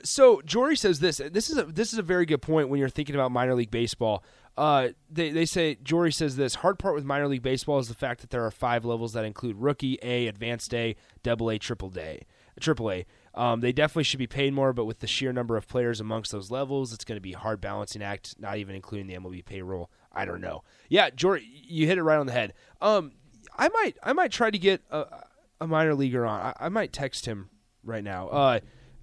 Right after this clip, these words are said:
he play-, he's in the, uh, Minnesota Twins organization, so maybe, uh,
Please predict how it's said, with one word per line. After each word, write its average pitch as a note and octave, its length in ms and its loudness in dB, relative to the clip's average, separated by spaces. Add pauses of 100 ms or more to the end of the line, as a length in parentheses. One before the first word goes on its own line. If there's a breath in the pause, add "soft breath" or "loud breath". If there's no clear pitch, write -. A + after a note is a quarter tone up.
(240 soft breath)
he D#3 160 -4
play-, E3 300 4
he's D3 180 -2
in D3+ 120 -2
the, C3 220 2
uh, A2+ 220 2
Minnesota B2+ 400 -2
Twins A2+ 340 -6
organization, F#2 720 -8
so A2+ 340 -2
maybe, B2 920 -2 (1120)
uh, - 60 -10